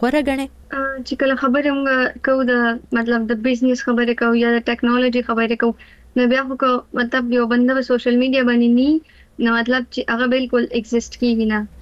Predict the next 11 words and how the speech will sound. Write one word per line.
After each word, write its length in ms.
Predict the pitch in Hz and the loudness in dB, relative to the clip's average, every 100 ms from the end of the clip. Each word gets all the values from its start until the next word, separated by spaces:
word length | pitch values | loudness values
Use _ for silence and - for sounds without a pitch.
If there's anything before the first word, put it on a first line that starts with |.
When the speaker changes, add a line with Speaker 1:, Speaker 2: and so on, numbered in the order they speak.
| 214 180 185 | -8 -6 -8
Speaker 1:
<laughs> 500 | - - - - 247 | -10 -16 -20 -2 0
Speaker 2:
زه 120 | 277 | 0
سوشل 380 | 262 254 240 254 | 0 -2 2 2
میډیا 440 | 269 269 254 254 - - | 2 2 0 0 -4 -12
بزنس 680 | 240 220 262 254 262 247 - | -8 -4 -2 0 0 0 -2
لا 240 | 240 233 226 - - - - - | -2 -2 -4 -10 -20 -20 -18 -2
یا 300 | 240 240 233 | 0 2 0
بنده 320 | 233 240 240 | 2 2 2
فریلانسینګ 800 | 240 247 254 247 240 240 240 233 | 0 -2 0 2 0 -2 0 0
یا 80 | 233 | 2
داسې 300 | 226 247 | 2 0